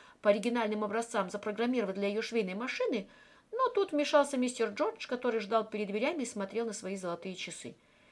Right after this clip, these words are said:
Я понятия не имела, ну почему он так торопился? Для графа ведь в конце концов было без разницы, сколько сейчас времени было у нас.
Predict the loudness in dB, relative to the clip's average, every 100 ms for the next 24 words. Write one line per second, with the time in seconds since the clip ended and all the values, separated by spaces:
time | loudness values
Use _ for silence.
0 | -20 _ _ -2 4 6 6 4 2 0
1 | -4 -4 -4 -2 -2 -4 -6 -10 -6 -4
2 | -2 0 0 2 0 0 -2 -2 -10 -12
3 | -20 -20 -20 -8 4 6 6 4 0 -4
4 | -2 -4 -2 -2 -2 -2 -2 2 4 4
5 | 0 2 2 0 -4 0 0 0 -2 -2
6 | 0 0 2 -2 0 -2 0 0 0 0
7 | -6 -14